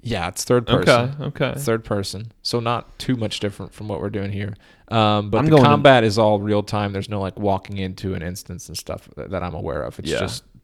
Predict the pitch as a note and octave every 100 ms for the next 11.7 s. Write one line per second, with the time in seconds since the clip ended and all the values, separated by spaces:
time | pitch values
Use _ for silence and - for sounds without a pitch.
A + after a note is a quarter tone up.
0 | _ - F#2+ F2+ F2+ F#2+ F2+ F#2 F2+ F#2+
1 | F#2+ G2+ G2 F#2+ F2+ F2 F#2 - F2 F#2+
2 | - G1+ G1+ G1+ - F2 D2 - - -
3 | - - _ B2 E3+ D#3 A#2 G#2 G2 F2+
4 | - - - - A#2+ A2+ G2 F#2+ F2+ D2
5 | A#1+ A#1+ - G2+ F#2 E2+ E2 G2 A2+ C#3+
6 | D#3+ F2 A2+ D3+ C#3 C3+ - B2+ G#2+ -
7 | A#2 A2 G2+ F#2 F#2 G2 G2+ F#2+ - _
8 | _ _ _ _ G#2 - E2 - G2 E2+
9 | C2 - A2+ G2+ C#3 C3+ C#3 B2 G#2 G#2+
10 | G2+ - D2+ - - A2+ A2 - - -
11 | - _ G#2+ F#2+ F2 C2+ -